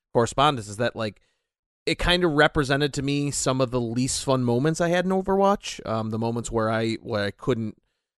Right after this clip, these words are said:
uh, hit the mute all button quick enough, um, to, to, to get out of the chat situation. And, and not that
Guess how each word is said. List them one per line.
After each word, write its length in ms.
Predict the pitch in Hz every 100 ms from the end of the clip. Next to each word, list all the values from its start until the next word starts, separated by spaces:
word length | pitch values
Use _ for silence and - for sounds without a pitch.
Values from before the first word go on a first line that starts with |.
| _
uh, 180 | 110 107
hit 220 | - 143 131
the 180 | 120
mute 340 | 117 123 123 -
all 340 | 120 117 135
button 380 | 113 131 135 131
quick 240 | - 139
enough, 540 | 156 160 - - - - -
um, 640 | 127 127 127 127 131 127 -
to, 280 | - 135 127
to, 200 | - -
to 140 | - 120
get 140 | 123
out 160 | 123 123
of 80 | 117
the 60 |
chat 400 | - 143 139 -
situation. 580 | 147 - 143 139 151 139
And, 220 | 120 110 _ _ _ _ _
and 500 | - 123 120 120 107 -
not 300 | 147 151 -
that 220 | 143 120